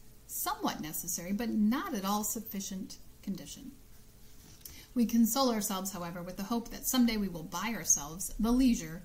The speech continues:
to think it all through. In the meantime, our quest for the good life becomes a slapdash sequence of vocations and vacations. As Tocqueville writes, "A man in the United States carefully builds a house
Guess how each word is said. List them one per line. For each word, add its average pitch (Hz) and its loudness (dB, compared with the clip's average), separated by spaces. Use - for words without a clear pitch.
to 214 -4
think 180 -6
it 175 -10
all 151 -6
through. 214 -12
In 247 8
the 311 8
meantime, 202 0
our 220 2
quest - -4
for - -6
the 254 0
good 233 0
life 147 -8
becomes 202 2
a 170 -8
slapdash 247 -4
sequence - -4
of 160 -12
vocations 247 -2
and 202 2
vacations. - -10
As 208 2
Tocqueville 254 0
writes, 214 -4
"A 202 0
man 240 8
in 247 6
the 202 4
United 202 0
States - -4
carefully 285 2
builds 214 4
a 190 -2
house - -2